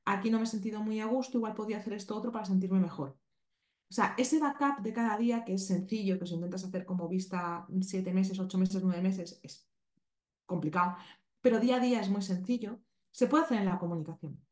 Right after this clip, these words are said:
¿Cómo estoy emocionalmente? ¿Cómo me siento hoy? ¿Cómo me siento yo hoy conmigo?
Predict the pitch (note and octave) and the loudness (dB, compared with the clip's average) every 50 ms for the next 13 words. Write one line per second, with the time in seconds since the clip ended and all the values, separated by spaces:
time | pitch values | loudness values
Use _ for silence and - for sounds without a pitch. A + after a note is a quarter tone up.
0 | _ _ _ _ _ _ _ _ _ - - B3+ C4+ C4+ C4 - C4 B3 A#3+ A3+ | _ _ _ _ _ _ _ _ _ 0 2 2 2 2 0 0 0 2 4 4
1 | A3+ A3 G#3+ G3+ G3 F#3 F#3 E3+ E3 E3+ E3+ E3+ - F#3+ F#3+ G3+ A3 A#3 A#3 - | 2 2 0 0 4 4 4 4 4 -2 -4 -4 0 0 0 2 2 -2 -2 0
2 | A#3 A3+ A3+ - G#3+ F3+ D3+ C#3+ D3 - - G#3 A3+ B3 - D4+ D4 D4+ A#3+ A#3 | 0 0 0 2 0 0 0 -2 -4 -6 -4 0 0 0 0 0 0 2 4 6
3 | B3 B3+ D4 D#4 D#4 - A3+ G3+ G3 F#3+ F3+ D3 - | 6 8 6 6 4 4 2 4 6 6 6 6 4